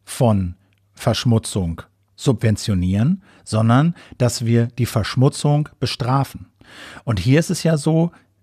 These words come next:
ich würde dafür plädieren, eine Pendlerpauschale gibt's überhaupt nur für klimafreundliche Transportmittel. Wenn du mit einem fossilen Auto fährst, dann zahlst du mehr Sprit, du kannst das aber auch nicht mehr von der Steuer absetzen. Wenn du mit dem Fahrrad fährst,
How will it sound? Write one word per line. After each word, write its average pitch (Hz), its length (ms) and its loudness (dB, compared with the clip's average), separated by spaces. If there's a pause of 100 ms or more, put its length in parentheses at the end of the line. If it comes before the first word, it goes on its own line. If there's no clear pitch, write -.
ich 190 220 2
würde 156 200 2
dafür 139 260 0
plädieren, 113 560 0 (100)
eine 110 120 0
Pendlerpauschale 139 1120 -2 (340)
gibt's - 240 -2
überhaupt 110 480 0
nur 123 480 4 (640)
für - 160 -6
klimafreundliche 113 720 2
Transportmittel. - 720 -10 (260)
Wenn 135 180 2
du 185 100 4
mit 180 200 2
einem 156 80 -2
fossilen 139 400 -2
Auto 190 500 0 (120)
fährst, 165 480 -2 (260)
dann 117 160 0
zahlst 117 260 2
du 113 60 -2
mehr 95 220 0
Sprit, - 420 -2 (280)
du 113 100 -6
kannst 131 340 0
das 120 140 -2
aber 113 180 -4
auch - 120 -6
nicht 123 160 -2
mehr 113 100 0
von 104 140 -4
der 98 80 -2
Steuer 87 340 -8
absetzen. - 400 -20 (340)
Wenn 135 240 2
du 131 320 0
mit 120 240 0
dem 110 240 2
Fahrrad 180 380 0
fährst, 190 420 -2